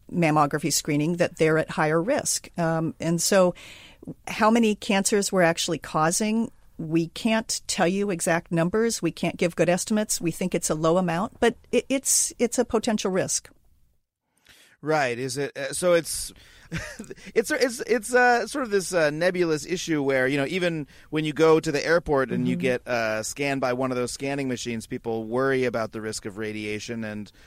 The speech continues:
Speaker 2: we're told that it's a very low amount, um, and that we should be safe, and you can say, "Oh, it's, it's similar to the amount of radiation you get in other X Y Z normal scenario," but there is still some amount of radiation passing through you as a result of the
Speaker 1: Right.
Speaker 2: test.
Speaker 1: What does a very low amount mean? Exactly.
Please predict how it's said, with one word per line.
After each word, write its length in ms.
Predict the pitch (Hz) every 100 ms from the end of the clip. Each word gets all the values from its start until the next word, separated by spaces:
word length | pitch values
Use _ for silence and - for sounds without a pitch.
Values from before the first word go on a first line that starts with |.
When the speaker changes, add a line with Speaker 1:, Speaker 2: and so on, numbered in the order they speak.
| - - -
Speaker 2:
we're 180 | 123
told 400 | 120 139 139 135
that 180 | 123 120
it's 140 | 113 120
a 40 |
very 220 | 127 131
low 220 | 135 135
amount, 580 | 135 165 180 160 143 - -
um, 320 | 139 139 139
and 180 | 127 135
that 120 | 131
we 80 | 135
should 180 | - 147
be 120 | 143
safe, 380 | - 156 156 -
and 140 | 135
you 60 | 131
can 120 | 127
say, 220 | 120 135
"Oh, 120 | 131 127
it's, 200 | 117 - - - -
it's 160 | 117
similar 220 | - 143 131
to 40 |
the 60 | 127
amount 180 | 127 123
of 60 |
radiation 440 | 127 123 123 131 123
you 80 |
get 180 | 110 123
in 120 | 117
other 260 | 117 123 123
X 180 | 120 -
Y 140 | 117
Z 140 | 110 117
normal 240 | 117 110
scenario," 520 | - 156 180 151 127
but 200 | 113 123 -
there 220 | 131 131
is 180 | 127 120
still 460 | - 117 110 110 - _ _
some 300 | - 135 117
amount 320 | 117 113 113
of 140 | 120
radiation 420 | 113 117 160 151 117
passing 320 | 123 113 -
through 160 | 151
you 160 | 131 101
as 100 | 95
a 40 |
result 240 | 101 104 95
of 60 |
the 60 | 196
Speaker 1:
Right. 180 | 214 185
Speaker 2:
test. 120 | 208
Speaker 1:
What 80 | 233
does 160 | 254
a 40 | 202
very 300 | 180 202 190
low 240 | 180 190
amount 300 | 180 175 165
mean? 420 | 180 180 170 156 -
Exactly. 640 | 214 196 185 185 165 147